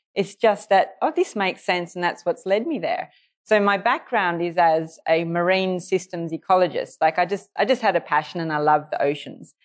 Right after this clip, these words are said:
Um, and it's, well, at Stockholm University, um, that was what drove me to do research in marine systems. And, and marine systems,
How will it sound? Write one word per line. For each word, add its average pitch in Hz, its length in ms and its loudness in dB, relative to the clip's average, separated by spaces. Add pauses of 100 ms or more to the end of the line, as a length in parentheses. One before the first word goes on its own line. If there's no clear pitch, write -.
(300)
Um, 156 300 -2
and 180 180 0
it's, 180 180 -2
well, 214 220 4
at 202 80 0
Stockholm 220 400 -2
University, 170 800 -2 (160)
um, 156 400 -8 (160)
that 175 300 0 (260)
was 165 280 -10
what 170 280 0
drove 170 240 2
me 180 140 -4
to 165 100 -4
do 170 200 -2
research 180 600 0
in 165 240 -4
marine 175 420 0
systems. 151 680 -6
And, 170 240 -2
and 180 180 -4
marine 214 300 0
systems, 208 640 -4